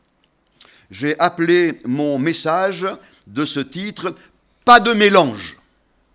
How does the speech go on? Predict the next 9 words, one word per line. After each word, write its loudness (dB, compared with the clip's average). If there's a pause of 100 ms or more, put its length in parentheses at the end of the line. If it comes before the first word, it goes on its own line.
(140)
Pas 6
de 2
mélange. -6
Il -12
y 2
a 2
des 0
mélanges -2 (840)
qui -8